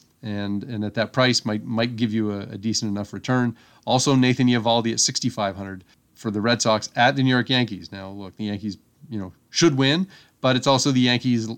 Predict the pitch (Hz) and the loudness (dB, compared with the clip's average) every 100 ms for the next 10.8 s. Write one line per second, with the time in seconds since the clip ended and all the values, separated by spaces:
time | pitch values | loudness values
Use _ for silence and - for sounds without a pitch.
0 | - 123 131 107 110 113 110 113 123 117 | -4 2 2 2 -2 0 0 2 2 0
1 | 110 107 107 101 107 - 120 104 107 107 | 0 -2 -2 -4 -4 -4 -4 -2 -2 -2
2 | 101 110 98 110 107 _ _ _ _ _ | -4 -4 -6 -8 -14 _ _ _ _ _
3 | 98 95 95 101 113 110 107 104 - - | -20 -16 -10 -6 -2 0 0 -2 -2 2
4 | 131 113 - 139 131 117 95 87 - _ | 2 2 0 2 2 2 -2 -14 -18 _
5 | _ _ - 101 98 135 110 107 117 123 | _ _ -8 -6 -2 -2 0 2 4 2
6 | - 127 131 127 147 139 - - _ _ | 2 -2 0 2 2 2 -4 -12 _ _
7 | - 123 113 127 110 104 - 110 117 117 | -2 0 0 -2 -2 -4 -6 -4 -2 -2
8 | 113 104 - 135 135 131 123 - - _ | -2 -4 -2 0 0 2 2 2 -4 _
9 | 117 117 117 123 123 120 110 120 113 120 | -2 0 2 0 2 0 2 0 0 0
10 | 110 107 110 - 170 131 87 - | 0 0 -2 2 2 2 -2 -8